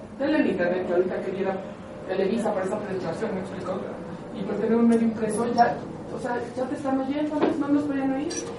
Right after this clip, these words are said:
Yo ahorita, ahorita ponemos una foto de nosotros, y a lo mejor la ven en Chile, tal cual, ¿no? Que antes no. Tengo un cliente que, fíjense lo que les pasó, identificó por redes sociales que tenía cinco seguidores, cinco, en Alemania,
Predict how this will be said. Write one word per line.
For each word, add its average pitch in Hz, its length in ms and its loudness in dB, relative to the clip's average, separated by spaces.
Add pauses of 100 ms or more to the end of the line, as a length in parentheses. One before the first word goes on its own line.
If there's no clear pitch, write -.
(140)
Yo 269 80 8
ahorita, 311 220 8
ahorita 294 260 4
ponemos 262 340 4
una 254 180 4
foto 240 240 2
de 196 80 -6
nosotros, 247 560 6 (280)
y 220 60 -2
a - 20 2
lo 226 80 2
mejor 233 240 0
la 277 120 2
ven 277 120 2
en 269 140 2
Chile, 320 360 6
tal - 180 0
cual, - 180 0 (640)
¿no? 247 160 -2
Que 240 80 -2
antes 247 240 -2
no. 269 160 4 (340)
Tengo 294 200 12
un 294 60 8
cliente 285 280 8
que, 254 80 4
fíjense 254 360 2
lo 240 120 -2
que 220 60 -2
les 208 160 -4
pasó, - 360 -4
identificó 240 580 0
por 294 140 0
redes 254 200 4
sociales 226 540 2 (1600)
que 220 220 12 (100)
tenía 233 320 8 (180)
cinco 285 340 8
seguidores, 220 440 0 (100)
cinco, 226 280 -4 (220)
en 214 80 2
Alemania, 240 480 6